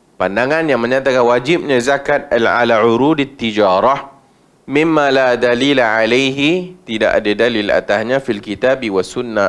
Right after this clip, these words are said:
as-sahihah, ma'a munafatihi li qa'idatil bara'atil asliyah, bersama dengan penafian kepada kaedah al-bara'atul asliyah, allati yu'ayyidaha huna,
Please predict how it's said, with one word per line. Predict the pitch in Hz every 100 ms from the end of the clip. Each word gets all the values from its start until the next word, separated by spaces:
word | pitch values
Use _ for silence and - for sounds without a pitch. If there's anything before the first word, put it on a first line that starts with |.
| 101
as-sahihah, | - - 85 87 78 117 127 - _ _ _ - _
ma'a | - 117 160 170 170 165
munafatihi | 156 151 151 143 165 185 180 170 151 147 127
li | 120
qa'idatil | 120 120 113 156 147 131 123 110
bara'atil | 107 113 139 127 120 120 85
asliyah, | 101 107 98 90 107 139 - - - - _ -
bersama | 113 113 147 165 190 165
dengan | 143 131 151 170
penafian | 143 127 117 - 139 143 151
kepada | 120 113 110
kaedah | - 117 98 143 135 -
al-bara'atul | 117 110 113 143 123 120 123 107
asliyah, | - - 104 87 101 123 - _ -
allati | 135 127 127 123 113
yu'ayyidaha | 110 101 107 107 131 131 123 117 107 107
huna, | 104 95 120 156 156